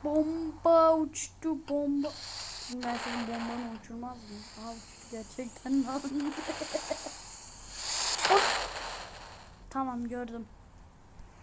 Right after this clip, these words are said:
Ehe. Ta. Enayi kendi kendini patlattı. Çok mu? Ya kim patlattı beni?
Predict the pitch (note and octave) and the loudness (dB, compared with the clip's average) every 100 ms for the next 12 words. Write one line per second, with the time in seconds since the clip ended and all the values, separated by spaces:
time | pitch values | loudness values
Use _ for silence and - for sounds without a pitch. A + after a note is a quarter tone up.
0 | - - - - - - - - - - | -18 -18 -20 -20 -20 -20 0 2 4 4
1 | - - - - - - - - A#3 G#3+ | 4 2 -12 -12 -10 -8 -6 -4 -4 -6
2 | G#3 G3+ G3 F#3+ F#3 - - - - - | -6 -6 -6 -6 -8 -10 -8 -8 -8 -8
3 | - - - - - - - - - - | -8 -8 -10 -12 -14 -14 -14 -16 -16 -16
4 | - - - F#4 D4+ C4 A#3 G#3 G3+ - | -16 0 8 12 12 10 4 -4 -8 -10
5 | - - - - - - - - - - | -12 -14 -14 -16 -18 -20 -20 -20 -20 -16
6 | G3+ G#3 F#3+ F3+ F3 F3 G#3 G3+ G#3 G3 | -10 -8 -6 -8 -10 -10 -8 -6 -6 -8
7 | G3+ G3 G3 F#3+ - F3+ - - - - | -6 -6 -6 -8 -12 -16 -14 -10 -6 -4
8 | - - - - - - - - - - | -4 -4 -2 0 2 0 0 -4 -6 -6
9 | - - - - - - - G#3 G#3+ G3+ | -8 -10 -14 -16 -18 -16 -8 -4 0 4
10 | - A3 - - - - - - C#4+ D#4 | 6 8 6 4 0 -4 -4 -2 2 4
11 | F4+ F#4 F4 - - - - - - - | 4 4 10 12 12 12 12 12 12 10
12 | - - - - A3+ A3+ | -8 -18 -20 -16 -14 -14